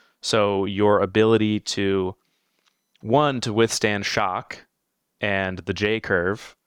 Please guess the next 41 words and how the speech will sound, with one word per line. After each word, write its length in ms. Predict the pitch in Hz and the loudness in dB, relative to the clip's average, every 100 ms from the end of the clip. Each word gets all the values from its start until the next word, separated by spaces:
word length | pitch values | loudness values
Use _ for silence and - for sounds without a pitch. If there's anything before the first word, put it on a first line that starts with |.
| _ _ _ _ - | _ _ _ _ -4
is, 800 | 104 98 95 92 90 - - - _ _ _ _ _ _ | -2 2 2 2 0 -2 -4 -6 _ _ _ _ _ _
you 100 | 101 | -4
know, 80 | 92 | -2
is 140 | 113 | -2
tighter. 400 | - 98 92 151 _ _ _ _ - | -2 -2 -4 -10 _ _ _ _ -8
And 220 | 107 104 | -6 -4
two, 220 | - 208 | -2 0
the 120 | 143 | 2
ability 400 | 120 143 156 143 | 4 4 4 4
to 120 | 127 123 | 4 2
invest 480 | 110 98 117 - | 2 0 0 0
in 160 | 135 110 | -2 2
low-hanging 540 | 104 120 135 123 104 | 2 2 2 0 -2
fruit 440 | 95 - 151 120 95 _ _ _ _ _ _ _ - | -6 -4 0 0 -4 _ _ _ _ _ _ _ -4
that 240 | 104 95 | -2 0
costs 380 | - 131 131 - | 0 2 0 -2
you 40 | |
money 280 | 107 120 113 | 0 0 2
now 360 | 101 135 120 98 | 0 0 0 0
but 280 | 95 - | 0 0
might 180 | 107 107 | 0 0
benefit 380 | 101 101 98 95 | 0 0 -2 -6
you 80 | 90 | -2
later 420 | 98 143 104 95 | 0 2 2 0
is 160 | 90 98 | 0 2
also 380 | 107 123 - | 2 0 -2
a 20 | 92 | -2
little 220 | 92 87 | -4 -2
bit, 280 | 92 90 - _ _ _ _ _ _ | 0 0 -4 _ _ _ _ _ _
um, 340 | 95 90 87 85 | 0 0 0 -4
restricted. 600 | 90 - 90 - 95 90 | -4 -2 -4 -2 -2 0
So, 360 | - 98 92 - _ _ _ | 0 0 -2 -10 _ _ _
you 80 | - | -4
know, 80 | 107 | 0
I 240 | 80 120 | 0 -2
solved 460 | 143 - 131 131 123 | -4 -4 -4 -2 -6
for 260 | - 123 110 | -4 0 2
the 80 | |
goal 300 | 104 107 113 | 2 4 4
of, 240 | 107 98 - - | 4 -2 -14 -2
of 380 | 110 98 98 | 2 2 0